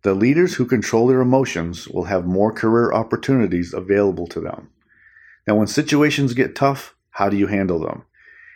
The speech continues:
Can you handle a crisis on your own?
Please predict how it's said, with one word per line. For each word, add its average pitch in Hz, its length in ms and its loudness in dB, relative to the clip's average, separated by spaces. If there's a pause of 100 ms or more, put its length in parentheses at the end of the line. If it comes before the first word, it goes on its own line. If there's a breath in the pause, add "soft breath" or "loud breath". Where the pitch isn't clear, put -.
Can 117 160 0
you 117 120 4
handle 117 480 2
a 104 100 -2
crisis 113 560 -4
on 104 160 0
your 104 220 0
own? 87 320 -6